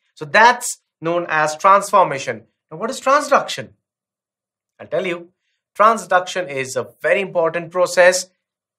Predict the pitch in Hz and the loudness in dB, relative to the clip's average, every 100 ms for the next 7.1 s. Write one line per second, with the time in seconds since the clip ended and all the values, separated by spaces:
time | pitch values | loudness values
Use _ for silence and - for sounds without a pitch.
0 | - 185 165 156 160 147 170 160 175 - | -6 -4 -2 -2 0 -2 -2 -6 -6 -6
1 | _ _ _ _ _ _ _ _ - 131 | _ _ _ _ _ _ _ _ -16 -6
2 | 214 247 247 220 214 214 202 214 165 175 | -4 -4 -6 -6 -6 -6 -8 -8 -8 -10
3 | 170 202 202 196 175 185 185 175 - _ | -2 -2 -2 -4 -6 -8 -6 -8 -8 _
4 | - 123 151 151 170 170 165 233 156 - | -16 -2 -2 -2 -4 -4 2 4 4 -2
5 | _ _ _ _ _ _ _ _ _ _ | _ _ _ _ _ _ _ _ _ _
6 | _ - 135 - 185 185 - 240 277 302 | _ -6 -6 -2 -4 -4 2 4 4 0